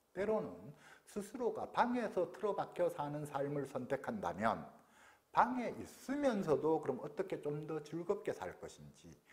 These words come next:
내지는 방에 있으면서 스스로가 자신의 잠재력을 발휘해서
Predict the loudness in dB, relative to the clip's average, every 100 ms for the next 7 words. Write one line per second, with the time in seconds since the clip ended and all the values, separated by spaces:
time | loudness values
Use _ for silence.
0 | -6 4 4 4 -2 -10 -18 -6 -4 0
1 | 0 0 -2 0 2 0 -2 -2 2 2
2 | 2 0 -2 -4 -2 -4 2 4 4 0
3 | -2 -12 -20 -20 _ _ 0 2 2 2
4 | 0 0 0 0 -6